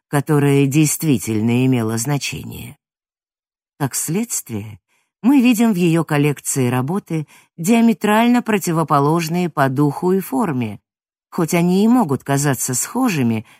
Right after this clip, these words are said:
в своём радикальном своеобразии. Коллекция Пегги Гугенхайм —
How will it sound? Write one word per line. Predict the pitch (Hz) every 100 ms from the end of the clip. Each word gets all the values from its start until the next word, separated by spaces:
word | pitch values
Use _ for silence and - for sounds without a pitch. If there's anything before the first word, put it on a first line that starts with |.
| _
в | -
своём | 170 156 170 165
радикальном | 165 156 156 170 147 143 139
своеобразии. | - 147 143 143 151 131 98 85 - 87 - - _ _ _ _ _ _ _ _ _ _ _ _ _ -
Коллекция | 180 277 269 - 240 226
Пегги | 226 - 165 113 107
Гугенхайм — | 113 127 127 135 147 254 247 151 110